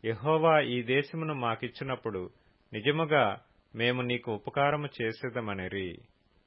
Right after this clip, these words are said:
ఆమె ఇల్లు పట్టణపు ప్రాకారము మీద నుండెను. ఆమె ప్రాకారము మీద నివసించున్నది గనుక, త్రాడు వేసి కిటికీ ద్వారా వారిని దింపెను.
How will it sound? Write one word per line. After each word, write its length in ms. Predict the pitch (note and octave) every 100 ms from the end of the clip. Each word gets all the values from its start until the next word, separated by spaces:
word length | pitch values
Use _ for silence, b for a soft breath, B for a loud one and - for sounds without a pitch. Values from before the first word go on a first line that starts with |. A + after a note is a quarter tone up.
| _ _ A#2
ఆమె 240 | B2 B2+
ఇల్లు 560 | B2 D3 E3+ D#3+ C3 C3+ _ _ -
పట్టణపు 420 | B2 D#3+ E3 D#3
ప్రాకారము 720 | D#3 A#2+ A#2 - C#3 D3+ D3 C#3
మీద 300 | C3 B2+ B2+
నుండెను. 640 | B2 A2 G2+ F#2+ F#2+ E2+ - _ _ _ -
ఆమె 240 | A#2+ B2+
ప్రాకారము 640 | A#2 A#2 A#2 D3 D3+ E3 D#3+
మీద 260 | D3 C#3+
నివసించున్నది 800 | C#3 A#2+ A#2 - D3+ - C#3 B2
గనుక, 340 | G2+ A2 B2 A#2+ F2+ - _ _ _ -
త్రాడు 340 | A#2+ C3 D3+
వేసి 600 | C#3 B2 A#2+ - F#2 - _ _ _ -
కిటికీ 360 | B2 C#3 E3+
ద్వారా 560 | C#3 C3 B2+ A2 F#2 F#2 _ _ -
వారిని 380 | A2 A2+ A#2 A2+
దింపెను. 680 | G#2 A#2+ B2+ G#2 F#2+ F2